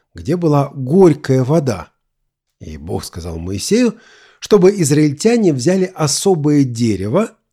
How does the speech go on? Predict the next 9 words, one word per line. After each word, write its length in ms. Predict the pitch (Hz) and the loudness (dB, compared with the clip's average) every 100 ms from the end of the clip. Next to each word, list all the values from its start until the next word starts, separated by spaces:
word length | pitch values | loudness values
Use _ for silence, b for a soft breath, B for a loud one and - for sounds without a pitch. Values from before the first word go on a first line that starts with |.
| _ - | _ -4
и 100 | 208 | -4
когда 320 | 175 180 208 | -2 2 4
его 280 | 196 170 180 | 6 4 0
опустят 640 | 151 - 262 247 - 147 | -4 -2 2 2 2 -4
в 80 | 127 | -4
воду, 500 | 120 151 127 95 - _ _ _ _ | -4 0 0 -2 -14 _ _ _ _
вода 460 | 117 156 139 190 247 | 0 2 4 2 2
эта 240 | 240 240 | 2 0
станет 520 | - - 123 151 165 | -2 -2 2 0 -2